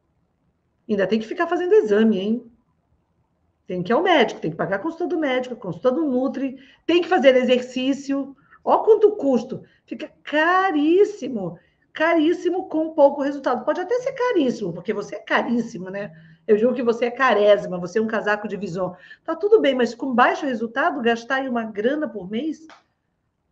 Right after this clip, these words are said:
Eu já fiz uma conta uma vez que eu te mostrei numa live, dava doze mil e quinhentos reais por ano. É grana, hein? Dá pra passear, hein? Dá pra passear, dá pra comprar roupa, dá pra viajar, dá pra comprar suplemento, fazer tanta coisa com doze mil reais.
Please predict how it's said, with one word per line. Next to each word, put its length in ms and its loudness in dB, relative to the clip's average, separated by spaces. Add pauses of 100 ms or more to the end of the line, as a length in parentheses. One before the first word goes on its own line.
(240)
Eu 80 -4
já 80 2
fiz 180 -4
uma 160 -2
conta 300 -2
uma 120 -2
vez 220 -2
que 100 -8
eu 60 -4
te 100 -12
mostrei 320 -4
numa 200 -4
live, 360 0
dava 280 0
doze 520 2
mil 280 -2
e 80 -4
quinhentos 420 -10
reais 300 -6
por 220 -6
ano. 380 -4 (320)
É 100 -14
grana, 460 0
hein? 160 0
Dá 100 2
pra 140 -2
passear, 540 -2
hein? 260 -2 (520)
Dá 100 -4
pra 120 -4
passear, 600 2
dá 100 2
pra 120 -8
comprar 320 -4
roupa, 440 0
dá 80 -10
pra 180 -4
viajar, 840 0 (300)
dá 80 -12
pra 400 -2 (200)
comprar 360 -2
suplemento, 720 0
fazer 320 -2
tanta 280 2
coisa 240 4
com 160 0
doze 280 4
mil 180 6
reais. 380 -2